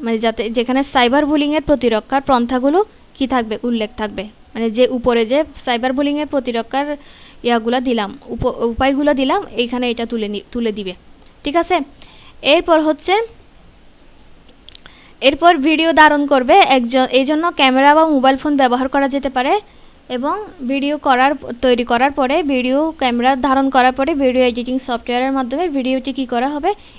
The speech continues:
এডিট করা যাবে। এরপর আমরা দেখব পোস্টারটা কীভাবে আমরা তৈরি করতে পারি। সেখানে পোস্টারের টাইটেল হবে সাইবার বুলিং প্রতিরক্ষা এবং সাইবার বুলিং প্রতিরক্ষা বিষয়ে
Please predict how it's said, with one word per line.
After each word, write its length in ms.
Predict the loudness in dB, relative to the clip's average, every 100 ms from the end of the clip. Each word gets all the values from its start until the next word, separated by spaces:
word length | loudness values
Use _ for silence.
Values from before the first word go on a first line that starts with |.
| -4
এডিট 300 | -2 -2 -4
করা 200 | -4 -4
যাবে। 220 | -6 -12 -14 -20 -20 -20 -20 -8
এরপর 380 | 4 4 6 6
আমরা 240 | 6 2 0
দেখব 240 | 0 -4
পোস্টারটা 560 | -6 -8 -4 -6 -4 -4
কীভাবে 280 | -2 -2 -2
আমরা 180 | -2
তৈরি 240 | 0 0 0
করতে 260 | -2 -4
পারি। 260 | -2 0 -2 -6 -20 -16
সেখানে 280 | -6 -2 -2
পোস্টারের 500 | -2 -4 -2 0 0 0
টাইটেল 340 | 0 0 0
হবে 220 | -2 -2 -4
সাইবার 440 | 0 0 0 -2
বুলিং 280 | 0 0 0
প্রতিরক্ষা 600 | -2 -4 -4 -6 -6 -8 -8 -20 -20 -10
এবং 300 | -4 -2 -4 -6 -18 -20 -20 -20 -20 -20 -20 -20 -20
সাইবার 400 | -6 2 4 4
বুলিং 260 | 2 -2 0
প্রতিরক্ষা 540 | -2 -2 -4 -4 -4
বিষয়ে 560 | -4 -4 -4 -4 -2 -4